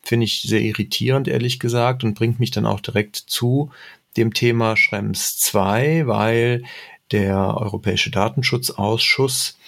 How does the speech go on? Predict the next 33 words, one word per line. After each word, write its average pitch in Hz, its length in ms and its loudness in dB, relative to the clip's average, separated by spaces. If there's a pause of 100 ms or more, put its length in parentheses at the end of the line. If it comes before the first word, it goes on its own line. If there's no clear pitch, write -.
(400)
hat 117 240 -2
hier 110 540 0
ein 98 420 2
Dokument 98 580 0
jetzt 131 360 0
in 110 420 2
die 104 340 2
öffentliche 104 380 -4
Konsultation, 110 1040 0
äh, 135 160 -2
veröffentlicht 127 640 -2
oder 113 120 2
rausgegeben, 123 960 2 (400)
wo 123 100 2
es - 140 -2
darum 107 320 2
geht, 107 280 2
wie 110 120 2
man 110 180 2
jetzt 104 380 0
mit - 400 0
Datentransfers 101 880 0
in 98 100 0
Drittstaaten 98 840 0
umgehen 120 580 2
kann 110 340 0
und 104 180 -2
wie 104 100 2
man 101 220 2
diese 98 380 0
halt 95 420 0
prüfen - 380 -10
kann. - 380 -10